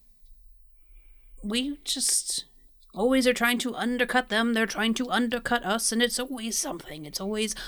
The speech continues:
"Oh, well, they've got a new cult, and then we've got to get new people to go deal with the new cult." It's all very, very exhausting. But, uh,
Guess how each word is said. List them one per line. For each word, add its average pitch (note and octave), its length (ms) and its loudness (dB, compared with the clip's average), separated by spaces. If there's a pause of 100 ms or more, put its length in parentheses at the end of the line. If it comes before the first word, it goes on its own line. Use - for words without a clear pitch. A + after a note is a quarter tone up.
(200)
"Oh, G#3 180 4
well, G#3 220 2
they've F#3 260 -2
got G3 180 2
a G3 40 2
new G3+ 200 2
cult, F#3+ 400 -2
and D#3+ 140 -10
then F3+ 160 -4
we've A3 280 0
got G#3 220 -4
to G3 80 -8
get F#3+ 220 -4
new G3+ 140 -2
people G#3 340 -4
to G3+ 100 -8
go A3+ 140 -4
deal G#3 260 -4
with - 180 -16
the E3 60 -10
new D#3 160 -8
cult." G#3+ 220 -6
It's - 100 -10
all G3 120 -6
very, - 320 -12
very - 260 -12
exhausting. - 520 -12 (360)
But, D#4+ 260 6 (560)
uh, A#3 440 2